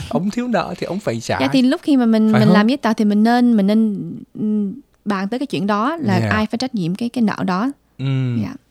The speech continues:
Speaker 1: Nhưng mà rồi phá sản xong thì cũng không có chịu trách nhiệm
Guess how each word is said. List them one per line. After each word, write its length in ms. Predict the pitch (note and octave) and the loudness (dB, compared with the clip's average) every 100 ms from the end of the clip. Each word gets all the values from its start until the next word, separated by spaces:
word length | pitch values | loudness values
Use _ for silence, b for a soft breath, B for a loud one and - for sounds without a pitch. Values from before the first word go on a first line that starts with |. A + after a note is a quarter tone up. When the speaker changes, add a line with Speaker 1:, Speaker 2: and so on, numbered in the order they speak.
| _ | _
Speaker 1:
Nhưng 220 | G#2+ G#2+ G2+ | -6 -4 -2
mà 120 | F2 | -2
rồi 380 | F#2 F2+ E2+ D#2+ _ - | -2 -4 -6 -10 _ -12
phá 180 | F#2+ | -8
sản 280 | A2 D#2+ D2 | -8 -8 -10
xong 180 | - F2 E2+ | -10 -10 -10
thì 120 | C#2 | -14
cũng 160 | - - | -16 -16
không 200 | - D2+ | -14 -14
có 80 | - | -16
chịu 180 | - - | -16 -14
trách 220 | - - | -14 -12
nhiệm 140 | D#2 | -14